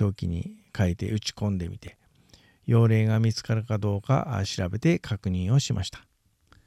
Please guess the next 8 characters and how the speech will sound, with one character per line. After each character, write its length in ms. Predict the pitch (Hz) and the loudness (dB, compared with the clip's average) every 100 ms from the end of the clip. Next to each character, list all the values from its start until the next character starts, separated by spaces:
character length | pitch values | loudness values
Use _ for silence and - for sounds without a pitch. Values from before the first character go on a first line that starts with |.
| - _ _ - | -20 _ _ -14
二 220 | - 143 | 4 6
つ 120 | - 156 | 6 6
目 140 | 147 | 8
は、 340 | 95 92 101 - _ _ _ _ | 8 6 4 0 _ _ _ _
録 340 | 120 113 143 | 2 4 8
音 260 | 139 135 | 10 10
を 60 | |
聞 40 | 131 | 8